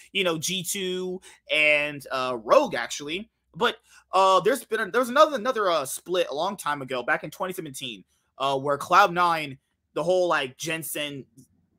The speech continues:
didn't hit Hourglass kind of thing, where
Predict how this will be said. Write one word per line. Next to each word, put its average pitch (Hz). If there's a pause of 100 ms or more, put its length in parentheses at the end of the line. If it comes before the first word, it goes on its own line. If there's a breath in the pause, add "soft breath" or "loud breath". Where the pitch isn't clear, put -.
(100)
didn't 175
hit 170
Hourglass 151
kind 151
of 135
thing, 139 (920)
where 156